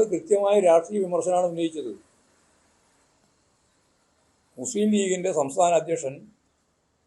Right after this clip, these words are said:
കൈകാര്യം ചെയ്യുന്ന രാഷ്ട്രീയത്തെ പറ്റിയാണ് പറഞ്ഞത്. അപ്പോൾ ഉടനെ തന്നെ മതപരമായ വികാരം രൂപപ്പെടുത്താൻ വേണ്ടിയുള്ള വർഗീയ അജണ്ട ചില ആളുകൾ കൈകാര്യം ചെയ്യുന്നു എന്നുള്ളതാണ് അതിൻ്റെ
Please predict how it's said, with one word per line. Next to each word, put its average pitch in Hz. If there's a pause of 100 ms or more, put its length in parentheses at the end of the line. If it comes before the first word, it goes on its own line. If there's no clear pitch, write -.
(300)
കൈകാര്യം 165
ചെയ്യുന്ന 165
രാഷ്ട്രീയത്തെ 170
പറ്റിയാണ് 170
പറഞ്ഞത്. 135 (1800)
അപ്പോൾ 175
ഉടനെ 208
തന്നെ 170 (140)
മതപരമായ 156 (760)
വികാരം 160
രൂപപ്പെടുത്താൻ 151
വേണ്ടിയുള്ള 135 (120)
വർഗീയ 165 (340)
അജണ്ട 151 (2000)
ചില 147 (120)
ആളുകൾ 170 (100)
കൈകാര്യം 165
ചെയ്യുന്നു 180
എന്നുള്ളതാണ് 165
അതിൻ്റെ 151